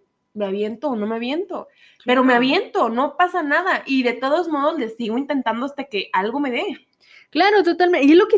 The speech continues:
Speaker 2: hemos venido hablando en todos los episodios, eh, Sofía. O sea, no importa si tú tienes un trabajo ahorita,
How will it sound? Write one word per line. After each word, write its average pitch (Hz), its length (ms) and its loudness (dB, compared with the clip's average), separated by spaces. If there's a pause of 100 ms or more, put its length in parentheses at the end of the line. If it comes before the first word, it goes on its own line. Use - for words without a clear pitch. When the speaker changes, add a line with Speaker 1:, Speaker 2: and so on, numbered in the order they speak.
Speaker 2:
hemos 320 260 2
venido 302 300 2
hablando 285 380 0
en 269 100 -2
todos 269 160 -4
los 254 140 -6
episodios, 208 680 -6
eh, 175 600 -8
Sofía. 175 460 -8 (420)
O 233 80 -6
sea, 262 200 0 (140)
no 302 120 4
importa 427 280 2
si 349 160 0
tú 311 140 -2
tienes 359 240 4
un 349 80 2
trabajo 269 320 2
ahorita, 240 500 -2